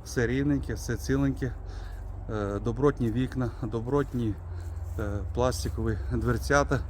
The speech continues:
і якісна, якісна металочерепиця. Бо, скажімо так, зараз багато привозиться, воно, знаєте, таке одноразове. А це дійсно якість. Подивіться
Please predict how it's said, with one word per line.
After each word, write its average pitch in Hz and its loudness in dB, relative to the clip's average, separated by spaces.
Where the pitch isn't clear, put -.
і 139 0
якісна, 117 -2
якісна 127 0
металочерепиця. 117 0
Бо, 117 0
скажімо 113 0
так, 107 0
зараз 123 0
багато 120 0
привозиться, 131 2
воно, 120 2
знаєте, 110 2
таке 104 0
одноразове. 107 2
А 117 0
це 156 4
дійсно 127 0
якість. 110 2
Подивіться 127 0